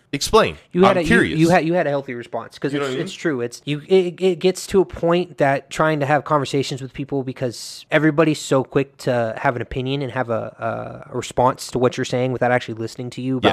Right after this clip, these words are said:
Speaker 1: Yes.
Speaker 2: finishing it.
Speaker 1: Yes.
Speaker 2: Slowing down, like, I, I can't stress this enough. There's, there's a few people in life, in my life, when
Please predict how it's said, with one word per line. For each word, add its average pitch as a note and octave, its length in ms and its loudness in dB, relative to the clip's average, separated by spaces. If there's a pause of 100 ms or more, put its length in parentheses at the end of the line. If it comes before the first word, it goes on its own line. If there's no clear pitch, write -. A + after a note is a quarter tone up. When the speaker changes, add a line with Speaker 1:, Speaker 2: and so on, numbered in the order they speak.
Speaker 1:
Yes. - 140 -12
Speaker 2:
finishing B2+ 400 -6
it. E3 160 -2 (100)
Speaker 1:
Yes. - 260 -12
Speaker 2:
Slowing C#3 600 0
down, C#3 500 2
like, B2+ 320 -8
I, B2+ 340 -10
I B2+ 240 -6 (300)
can't C3+ 420 -2
stress - 340 2
this B2+ 180 -6
enough. B2 320 0
There's, A#2+ 220 -4
there's B2 180 -4
a B2 40 -10
few C#3 140 0
people A#2+ 220 0
in A#2+ 80 -2
life, A#2 280 -2 (360)
in C3+ 100 -6
my C3 160 4
life, B2 320 2 (640)
when C3+ 280 2